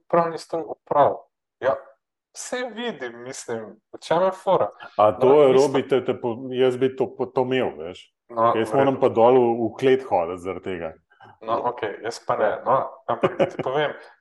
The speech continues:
Speaker 1: kupil sem sicer bratranca od Boškota, ne, ki sicer ne pere posode, pere pač perilo. Ampak ta tvoj Boško lahko ti pove, karkoli hoče, samo ti boš vseeno do njega po posodo noter zložiti, a ne.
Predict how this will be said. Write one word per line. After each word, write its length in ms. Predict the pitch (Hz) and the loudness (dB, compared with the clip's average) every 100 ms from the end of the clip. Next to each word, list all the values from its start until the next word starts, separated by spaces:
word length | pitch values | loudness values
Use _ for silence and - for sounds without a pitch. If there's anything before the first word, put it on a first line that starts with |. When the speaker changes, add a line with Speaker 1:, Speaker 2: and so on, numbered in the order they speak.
| _ | _
Speaker 1:
kupil 400 | - 160 160 160 | -4 -4 -2 -4
sem 200 | - 131 | -4 -4
sicer 360 | 160 156 165 | -4 -2 -2
bratranca 640 | 120 123 - 170 147 - 107 | 0 0 0 0 0 -4 -6
od 100 | - | -4
Boškota, 600 | 113 113 - - - 92 | -4 -4 -4 -10 -8 -10
ne, 160 | 101 143 _ _ _ _ _ | -10 -14 _ _ _ _ _
ki 80 | 113 | -14
sicer 400 | - - 139 - | -10 -4 -4 -4
ne 160 | 135 165 | -2 -2
pere 320 | 147 131 131 | 0 0 -2
posode, 560 | - 113 - 131 131 | -6 -12 -6 -4 -4
pere 320 | 120 - 127 120 | -6 -2 0 -2
pač 300 | 123 - - | -6 -12 -12
perilo. 500 | - 117 143 110 92 _ _ _ _ 113 | -8 -8 -8 -10 -12 _ _ _ _ -10
Ampak 320 | 113 120 - _ | -6 -6 -8 _
ta 260 | - - - | -6 -2 -2
tvoj 380 | - - 156 160 | -4 -2 0 0
Boško 540 | 135 147 180 - 123 120 _ _ | 0 0 0 -2 -2 -2 _ _
lahko 280 | - - - | -4 -4 -4
ti 80 | |
pove, 280 | 175 147 160 | -8 -4 -4
karkoli 480 | 160 170 - 160 156 | -2 -2 -2 -4 -4
hoče, 280 | 160 147 - | -4 -6 -8
samo 180 | - 131 | -16 -16
ti 100 | - | -10
boš 200 | 147 147 | -8 -6
vseeno 320 | - 156 151 | -4 -4 -6
do 160 | 143 120 | -8 -8
njega 340 | 123 127 117 113 | -6 -4 -4 -6
po 120 | _ | _
posodo 460 | - - 127 117 110 | -14 -8 -6 -4 -4
noter 360 | 113 - 147 | -6 -6 -6
zložiti, 580 | 139 151 160 160 113 - | -4 -2 0 -2 -6 -6
a 40 | 104 | -6
ne. 140 | 117 | -8